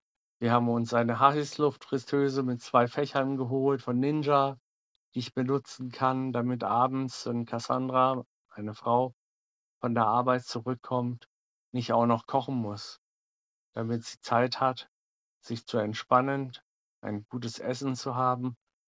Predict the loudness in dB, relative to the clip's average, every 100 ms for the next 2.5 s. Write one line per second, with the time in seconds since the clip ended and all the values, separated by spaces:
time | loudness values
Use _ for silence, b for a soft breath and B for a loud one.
0 | _ 0 2 0 -4 -4 -4 0 0 0
1 | -2 -4 -4 -6 -8 -8 -10 -10 -2 0
2 | 2 0 0 -2 -6